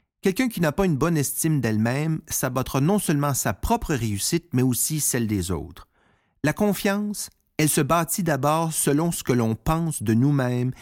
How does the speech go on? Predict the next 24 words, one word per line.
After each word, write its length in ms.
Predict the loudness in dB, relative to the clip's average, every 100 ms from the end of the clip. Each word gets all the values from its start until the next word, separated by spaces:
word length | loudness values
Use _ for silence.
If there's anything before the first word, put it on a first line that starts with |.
| -4
et 80 | -4
comment 300 | 0 0 0 0
on 240 | 2 2
interprète 640 | 0 0 -4 -2 -6 -6 -4
nos 140 | -2 0
résultats. 500 | -2 -6 -8 -12 -14 _ _ _ _ _ _ -4
Faire 220 | -2 0
des 160 | 0 0
choses 320 | 0 -2 -2
qui 120 | 0
nous 100 | 0
font 180 | 0 -2
plaisir, 560 | 0 -2 -2 -4 -4 -10 -16 -8
rendre 320 | -2 0 0
service 440 | 0 0 0 -2 0
aux 200 | 0 0
autres, 340 | -2 -4 -8 -20 -4
avoir 320 | 0 2 0
des 220 | 0 0 0
buts 320 | 0 -2 0
et 80 | -2
passer 360 | 0 0 2
à 60 | 0
l'action 460 | 0 -4 -4 -4